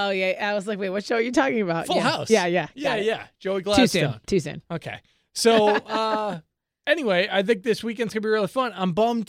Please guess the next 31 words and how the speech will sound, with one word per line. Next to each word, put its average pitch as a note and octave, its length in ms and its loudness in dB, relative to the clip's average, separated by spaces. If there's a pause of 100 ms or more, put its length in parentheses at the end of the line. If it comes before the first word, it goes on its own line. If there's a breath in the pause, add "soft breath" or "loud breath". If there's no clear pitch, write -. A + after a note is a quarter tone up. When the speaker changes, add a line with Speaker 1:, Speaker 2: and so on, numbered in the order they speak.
(160)
Speaker 2:
to G#3 100 -2
hear G#3+ 200 2
you A3 160 2
have G3+ 100 0
to G#3 100 -2
work A#3+ 280 -4
on G#3+ 120 -6
Friday. D3+ 540 -2
I F3 80 0
would F3 100 0
have F#3 140 0
invited F#3 520 -2
you G3 140 -4
to G3 300 2
Speaker 1:
Oh, A#3 140 0
yeah. A3+ 540 0
Speaker 2:
the, F#3+ 140 -2
Speaker 1:
Weird. G#3 480 4
Speaker 2:
the G#3 120 -6
gig. G3+ 440 -2
Speaker 1:
'Cause G#3 160 2
I'm G3 360 0 (280)
working G#3 360 6
for A#3+ 140 8
you G#3+ 320 8 (200)
<laughs> G#3+ 200 2
so D4 100 6
that B3+ 140 4
you C4+ 160 2
can A3+ 220 0
go G3+ 320 6